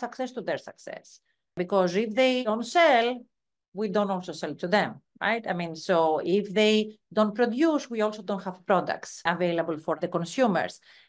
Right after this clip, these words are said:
So as long as you make them understand that the value chain is so integrated,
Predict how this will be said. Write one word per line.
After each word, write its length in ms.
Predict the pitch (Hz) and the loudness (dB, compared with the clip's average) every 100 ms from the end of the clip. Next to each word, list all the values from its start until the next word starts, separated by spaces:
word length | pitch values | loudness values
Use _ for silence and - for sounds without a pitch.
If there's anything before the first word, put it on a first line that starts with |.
| - | -10
So 120 | - 233 | 0 2
as 180 | 214 | 4
long 260 | 220 285 330 | 2 0 2
as 140 | 320 202 | -2 -2
you 160 | 180 | -6
make 220 | 196 226 | -4 -4
them 160 | 254 262 | -2 -2
understand 720 | 233 202 185 - 208 196 185 180 | -2 -2 -4 -2 0 0 -2 -4
that 220 | 170 165 | -4 -4
the 100 | 165 | -6
value 460 | 156 196 247 269 | 2 4 4 0
chain 380 | - - 240 226 | -8 -4 -4 -2
is 100 | 180 | -6
so 140 | - 214 | -2 -2
integrated, 880 | 233 240 175 190 165 - 82 - | 0 -2 0 0 0 -4 -12 -14